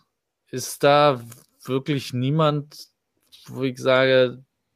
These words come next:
den würde ich jetzt gerne bei den Forty-niners haben. Also, <laughs> es ist, da ist wirklich qualitativ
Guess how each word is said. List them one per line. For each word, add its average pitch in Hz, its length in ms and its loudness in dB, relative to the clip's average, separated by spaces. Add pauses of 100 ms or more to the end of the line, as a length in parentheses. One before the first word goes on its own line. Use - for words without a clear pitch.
(220)
den 120 520 -4
würde 131 300 4
ich - 460 -4
jetzt - 580 -2
gerne 127 680 4 (340)
bei 117 160 4
den 120 160 2
Forty-niners 107 680 0
haben. 104 340 -4 (480)
Also, 135 420 4 (400)
<laughs> - 480 -20
es - 160 -6
ist, - 580 -8
da 147 60 6
ist 151 400 -2
wirklich 151 500 -4
qualitativ 156 1080 0